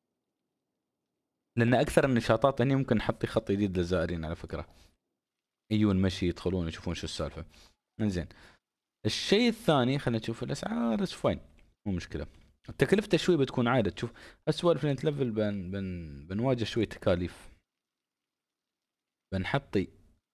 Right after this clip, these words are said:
هني بلازا، وبنحاول نسوي، آه، مجموعة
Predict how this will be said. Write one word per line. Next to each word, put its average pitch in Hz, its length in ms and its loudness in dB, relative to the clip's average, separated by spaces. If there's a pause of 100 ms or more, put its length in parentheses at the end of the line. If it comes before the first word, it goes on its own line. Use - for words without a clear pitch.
(800)
هني 98 420 -4 (680)
بلازا، 117 460 0 (1300)
وبنحاول 98 760 -2 (640)
نسوي، 95 680 -2
آه، 87 260 -4 (340)
مجموعة 107 640 -4